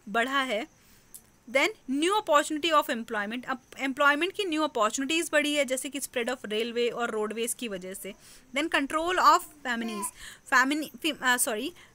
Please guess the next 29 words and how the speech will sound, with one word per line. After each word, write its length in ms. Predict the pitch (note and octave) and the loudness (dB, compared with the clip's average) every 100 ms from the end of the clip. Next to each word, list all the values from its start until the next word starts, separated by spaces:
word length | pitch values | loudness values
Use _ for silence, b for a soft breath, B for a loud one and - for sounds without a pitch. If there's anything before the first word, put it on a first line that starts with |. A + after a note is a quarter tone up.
| - | -4
फेमाइन्स 460 | D4 E4+ G#4+ A#4 D#4 | 0 0 0 -4 -4
मीन्स 340 | E4 G#4+ - | -4 -4 -8
कि 200 | - F#4 | -6 -6
जिस 360 | D4 B3 D4 - | -6 -12 -6 -2
तरीके 380 | D#4 E4+ E4+ | -2 -2 -4
से 120 | F4 F4 | -4 -4
आपदाएं 600 | G3+ G3+ C4 A#3+ C#4+ D#4+ | -2 -2 -2 -2 0 0
आती 240 | D4 C#4+ | -2 -6
थी 100 | D#4+ | -8
उस 160 | C#4 - | -8 -6
पर 120 | C#4 | -6
कंट्रोल 440 | A#3+ A3 A3+ A3 | -6 -4 -4 -2
हुआ 200 | A#3+ G#3+ | -2 -4
है। 220 | A3 B3 - B B - | -4 -6 -10 B B -10
Rapid 420 | A3 B3 A3+ D#4+ D#4+ | -4 0 0 -2 -4
means 320 | C#4+ D4+ F4 | -2 -4 0
of 160 | C#4+ D4 - | 0 -2 -2
transport 460 | A#3+ A#3+ - C#4+ C#4+ | -2 -2 -6 -6 -6
facility, 520 | A3+ B3 B3 D4 D#4 - - - - B3+ _ _ _ _ B B B B B C4+ | -8 -8 -10 -10 -10 -14 -20 -20 -20 -20 _ _ _ _ B B B B B -6
अ, 160 | B3+ | -4
facility, 540 | B3+ B3+ C#4+ B3+ D4 F#4+ - | -2 -4 -4 -6 -6 -8 -10
rapid 380 | A#3 G3 - D#4+ D4 | -2 -2 0 -4 -2
movement 280 | C#4 C#4 D4+ | -2 -2 0
of 120 | D4+ - - - - | -2 -2 -12 -20 -8
food 220 | C#4 C4 | -6 -4
grains 320 | B3 C4 D4+ B3 | -4 -4 -6 -6
in 120 | B3+ | -6
the 120 | C4+ | -4
famine। 320 | C4+ G#3 C4 | -4 -4 -8